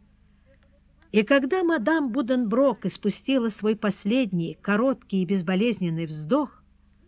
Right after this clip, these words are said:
когда в большой столовой носильщики подняли покрытый цветами гроб и, тяжело ступая, понесли его, он даже не заплакал,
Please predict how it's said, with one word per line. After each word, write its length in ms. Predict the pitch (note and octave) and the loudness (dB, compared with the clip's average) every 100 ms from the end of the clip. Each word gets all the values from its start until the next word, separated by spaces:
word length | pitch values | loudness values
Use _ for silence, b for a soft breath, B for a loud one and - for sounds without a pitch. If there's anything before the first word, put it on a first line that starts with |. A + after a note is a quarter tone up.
| _ _ _ _ _ | _ _ _ _ _
когда 320 | - A3 A3+ C4 | -2 2 4 4
в 40 | |
большой 360 | D4 C4+ F4 E4+ | 4 4 2 2
столовой 640 | - C#4 C#4+ D#4 A3 G3 | 2 0 2 2 4 4
носильщики 720 | G#3+ G#3 D4+ C#4 - G#3 B3 | 2 0 0 0 -2 -6 -6
подняли 500 | - C4 B3 A#3 A#3 | -2 0 2 2 0
покрытый 540 | A3 A3 A3 C4 - | 0 -2 -2 -2 -4
цветами 560 | G3+ - G#3 B3 A#3+ G#3 | -6 -4 -2 0 0 0
гроб 420 | F3 G3+ B3+ G3+ - B B B B | 0 2 0 -2 -14 B B B B
и, 100 | G3+ | 0
тяжело 380 | A#3 G#3 B3 C4+ | 2 4 4 2
ступая, 500 | - A#3+ - C4 A#3+ | 2 -2 0 0 0
понесли 680 | A#3+ A3+ A3+ - C4+ E4 | 0 0 0 0 2 4
его, 320 | C4 F3+ - - | 2 -2 -8 -4
он 160 | A#3 A#3 | -2 2
даже 240 | D#4 D4+ | 2 2
не 140 | C#4+ | -2
заплакал, 680 | C4 C#4+ C#4 B3 F#3 - C#3+ | 0 -2 0 0 0 -4 -18